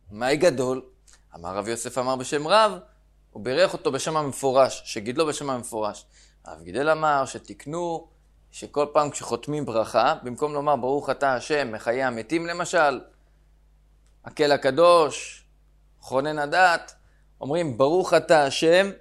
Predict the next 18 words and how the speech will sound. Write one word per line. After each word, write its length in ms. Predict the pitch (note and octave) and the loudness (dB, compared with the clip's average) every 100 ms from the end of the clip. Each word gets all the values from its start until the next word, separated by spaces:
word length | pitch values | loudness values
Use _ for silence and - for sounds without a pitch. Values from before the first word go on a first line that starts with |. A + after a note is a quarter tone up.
| _ | _
ברוך 380 | B2+ D3 F#3+ E3+ | 2 4 4 2
השם 300 | D#3+ F#3 F3 | -2 0 0
אלוקי 260 | D3+ C#3+ E3+ | -2 0 2
ישראל 520 | D#3 - C#3 D3 F3+ | 0 0 4 4 4
מן 140 | D#3+ | 2
העולם 340 | C#3 D3 E3 C#3+ | 2 4 2 4
ועד 240 | D3 D3+ | 4 6
העולם, 500 | C#3 C#3 D3+ G#3+ A#3 A3+ | 6 4 6 4 4 0
הקל 300 | C#3+ - D#3+ | -6 0 2
הקדוש", 680 | D3 D3 B2+ C#3 A2+ - - _ _ _ _ _ - | 4 2 2 2 2 -4 -18 _ _ _ _ _ -14
וכולי. 420 | A2+ C#3+ B2+ G#2 - _ _ _ _ _ _ _ _ _ _ _ _ - | -2 0 0 -2 -8 _ _ _ _ _ _ _ _ _ _ _ _ -8
זה 140 | A#2 | -2
הכוונה 380 | D3+ D3+ C3+ C3+ | 0 2 0 0
הגדול, 420 | B2+ A#2+ G#2+ G#2+ - _ | 0 -2 -4 -10 -12 _
שגידלו 800 | - A2 B2+ C#3+ G#3 F#3+ F3+ B2+ | -14 -8 -6 0 2 2 0 -4
בזה 380 | B2+ C3+ F#3 E3 | -6 -2 0 0
שצריך 340 | - D#3+ D#3 | -2 -6 -2
לומר 420 | D3+ F#3 F3+ F3 | -2 2 2 0